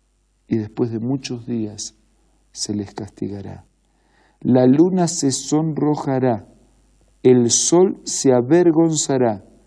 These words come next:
porque sobre el monte Sión, sobre Jerusalén, reinará el Señor Todopoderoso, glorioso entre sus ancianos". La luna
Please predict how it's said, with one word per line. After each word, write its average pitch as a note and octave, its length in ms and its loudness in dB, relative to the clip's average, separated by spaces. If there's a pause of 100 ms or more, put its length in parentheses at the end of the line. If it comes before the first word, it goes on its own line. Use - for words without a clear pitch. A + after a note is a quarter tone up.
(600)
porque A2 320 -4
sobre B2 300 2
el A#2+ 80 0
monte C#3+ 480 -2
Sión, A2+ 380 0
sobre A2+ 360 -2
Jerusalén, A#2 800 -2 (760)
reinará B2 540 2
el C3+ 120 0
Señor B2+ 600 0
Todopoderoso, A#2+ 1080 -2 (560)
glorioso B2 1040 2 (240)
entre A#2 480 -2
sus - 320 -8
ancianos". G#2+ 920 -8 (1500)
La A2+ 240 0
luna A#2 680 -2